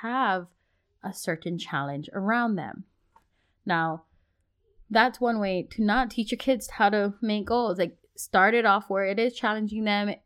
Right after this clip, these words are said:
When you realize that it's not anymore, let them know that's not a goal anymore, babe. You have now graduated to learning that skill.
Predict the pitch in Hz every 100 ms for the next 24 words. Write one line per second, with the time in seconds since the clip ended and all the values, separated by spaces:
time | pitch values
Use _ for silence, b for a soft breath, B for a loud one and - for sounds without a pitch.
0 | _ 190 196 202 196 196 202 208 196 170
1 | - 208 202 214 214 220 214 196 202 214
2 | 208 214 208 240 269 262 196 185 208 208
3 | 196 190 170 147 135 131 131 123 160 180
4 | - b b b 151 185 240 247 233 -
5 | 165 190 190 190 180 180 196 220 233 233
6 | 214 220 214 208 208 - 180 170 110 190
7 | 254 285 277 247 190 - - - - 233
8 | 202 170